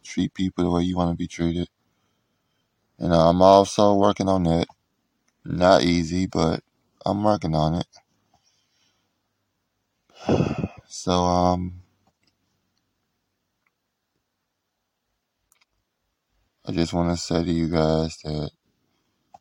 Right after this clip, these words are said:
if there's anything that you can do to make things right, go for it.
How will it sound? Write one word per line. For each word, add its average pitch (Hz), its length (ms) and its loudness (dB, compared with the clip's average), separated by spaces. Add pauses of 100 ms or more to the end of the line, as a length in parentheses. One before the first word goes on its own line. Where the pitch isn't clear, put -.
(960)
if - 120 -20
there's 90 640 2
anything 78 840 -4 (4000)
that - 200 -10
you 98 100 0
can 90 140 -2
do 92 160 2
to 85 100 -2
make 82 300 0
things 85 360 -4
right, 80 360 -2 (240)
go 71 220 -2
for - 320 -12 (100)
it. - 60 -20